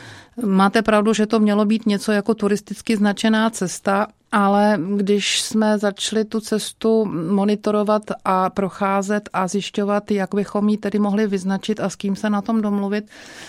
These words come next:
tak jsme zjistili, že ta cesta má úseky, kam ani dneska nedoporučujeme chodit lidem, kteří nejsou fyzicky zdatní, nebo pejskařům,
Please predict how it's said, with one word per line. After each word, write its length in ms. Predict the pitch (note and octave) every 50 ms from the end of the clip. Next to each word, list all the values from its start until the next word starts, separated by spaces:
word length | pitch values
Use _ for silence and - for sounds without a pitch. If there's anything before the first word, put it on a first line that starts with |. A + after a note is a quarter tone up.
| - - -
tak 160 | - G#3 G3 -
jsme 180 | - A3+ A3+
zjistili, 420 | G#3 G#3 F#3 - - G#3+ G3+ G#3+ G3+
že 100 | G#3+ G#3
ta 140 | G#3+ A3
cesta 380 | G#3 - - F#3+ - - - G#3+
má 200 | G#3+ G#3+ G#3+ G#3
úseky, 480 | - G3 - - - G3+ G3 - A3+ G#3+
kam 420 | G#3+ - G#3 G3 G3 G3+ G3+ G3+ - - - - - - -
ani 280 | - F#3+ F#3+ G3 A3+
dneska 440 | G3 F#3+ F#3+ G3+ F#3 - - - A3
nedoporučujeme 1000 | G#3 G3+ F#3 - G3 F#3+ - G#3 G3+ G3+ G3 G3+ - - G#3+ G#3 G#3 G#3 G#3+ G#3
chodit 440 | G#3 - - G#3 F#3+ F#3+ G#3 G#3 -
lidem, 400 | G3+ G3 F#3+ F3+ G3+ G3 G#3 G#3
kteří 800 | G#3+ - - - G3+ F#3+ - G#3 G#3 G#3 G3+ G#3 G#3+ G#3 - -
nejsou 460 | G3 G3 F#3+ F#3 - - G#3+ G#3 G3+
fyzicky 540 | - - - G3+ G3 G#3+ G3+ - - A#3 G#3+
zdatní, 600 | G3+ F#3+ G3 F#3 F#3+ - - - G3+ G3+ G3+ G3+
nebo 260 | G3 F#3+ F3+ F#3+ F#3+
pejskařům, 840 | F#3 - F#3+ F#3+ - - - - G#3 F#3+ - - G3 F#3 F#3 F#3